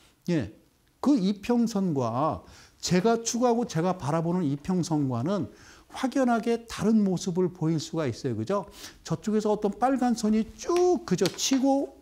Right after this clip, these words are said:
예. 저쪽에서, 그죠? 저쪽에서부터 빨간 선이 쭉 치고 올라와서 요게, 예, 딱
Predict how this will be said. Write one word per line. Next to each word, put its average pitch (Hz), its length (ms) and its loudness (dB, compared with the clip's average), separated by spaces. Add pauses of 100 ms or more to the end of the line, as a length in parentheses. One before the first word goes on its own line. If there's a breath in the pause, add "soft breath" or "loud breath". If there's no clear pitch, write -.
예. 113 240 -2 (340 loud breath)
저쪽에서, 175 460 0
그죠? 123 340 -2 (340 loud breath)
저쪽에서부터 196 600 0
빨간 233 360 2
선이 214 260 -2
쭉 262 260 -2
치고 254 220 0
올라와서 202 580 2
요게, 143 600 -2 (200)
예, 104 100 -4 (160)
딱 196 300 -6